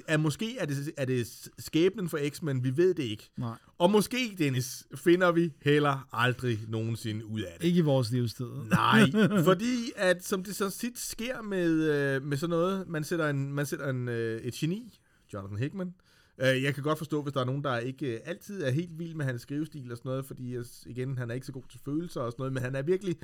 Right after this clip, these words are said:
Speaker 1: en god chefarkitekt.
Speaker 2: Ja.
Speaker 1: Og det, han gjorde med, med, med, med X-Men og, og, og har gjort det efter, det, det, det, det synes jeg også, øh, har langt hen ad vejen har været, øh, har været, øh, genialt. Jeg kommer ikke til at fortælle en hel masse, fordi der har været... Øh, jeg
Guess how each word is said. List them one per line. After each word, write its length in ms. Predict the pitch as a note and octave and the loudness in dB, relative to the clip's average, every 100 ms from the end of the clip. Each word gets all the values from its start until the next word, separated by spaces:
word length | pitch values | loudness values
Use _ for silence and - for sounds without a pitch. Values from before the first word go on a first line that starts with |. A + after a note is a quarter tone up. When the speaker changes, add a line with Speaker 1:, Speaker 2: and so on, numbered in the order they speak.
| - - | -14 -12
Speaker 1:
en 100 | D3 B2+ | -8 0
god 240 | F3+ F3 - - - - - - E3+ - | 0 0 -8 -18 -18 -16 -2 2 2 0
chefarkitekt. 920 | - - B2 B2 A#2 - B2 - - - | -10 -4 -2 -2 -4 -4 -6 -8 -16 -10
Speaker 2:
Ja. 160 | B2 A2+ - - _ _ _ - - - - | -8 -8 -10 -20 _ _ _ -20 -20 -20 -6
Speaker 1:
Og 140 | C3+ | 4
det, 80 | F3+ | 4
han 100 | E3+ | 4
gjorde 380 | D#3 D#3 G3 F#3 | 2 4 4 2
med, 260 | C#3 A#2 | 0 0
med, 260 | A2 A2 G#2 | 0 -2 -2
med, 260 | G#2+ G#2 | -4 -6
med 340 | G2+ G#2+ G#2 A#2+ | -4 -6 -4 -6
X-Men 360 | - A#2+ G#2+ | -4 -4 -4
og, 360 | G#2 F#2+ F#2+ F#2+ | -4 -4 -6 -8
og, 180 | G2 F#2+ | -10 -10
og 80 | G2 | -8
har 100 | G2+ | -8
gjort 240 | B2 A#2 | -8 -6
det 100 | A#2 | -8
efter, 160 | A#2 - | -8 -8
det, 300 | B2+ B2+ C3 | -6 -6 -6
det, 140 | C3 - - | -8 -8 -10
det, 0 | |
det 140 | C3+ | -8
synes 240 | C3+ B2+ C#3+ | -8 -8 -6
jeg 80 | |
også, 300 | A#2+ C3 - | -6 -6 -8
øh, 140 | A#2 A2 | -6 -6
har 80 | G#2+ | -6
langt 280 | A#2+ - | -10 -8
hen 100 | B2+ | -8
ad 60 | G#2+ | -8
vejen 260 | G2 G2+ G#2 | -8 -12 -12
har 80 | G2+ | -10
været, 360 | G2 F#2 F#2 F2+ | -8 -8 -10 -10
øh, 240 | F2+ F2+ - _ _ _ _ | -12 -12 -16 _ _ _ _
har 140 | G#2+ | -8
været, 440 | F#2+ G2 F#2+ F#2 F#2 | -6 -6 -6 -6 -6
øh, 180 | F#2 F#2 | -8 -8
genialt. 240 | G#2+ G#2 G#2+ | -8 -8 -6
Jeg 100 | A#2 | -2
kommer 180 | C#3+ | 0
ikke 80 | E3 | 0
til 40 | D#3 | -2
at 60 | |
fortælle 200 | C#3+ D3 | -2 0
en 40 | C3+ | 0
hel 80 | C#3 | 0
masse, 180 | C3 | -2
fordi 140 | C3 A#2+ | -4 -4
der 120 | A#2 | -2
har 120 | A#2 | 0
været... 280 | A#2+ C3 C3+ C3+ - - - - | 0 0 0 -2 -14 -20 -20 -16
Øh, 60 | |
jeg 80 | A#2 | -14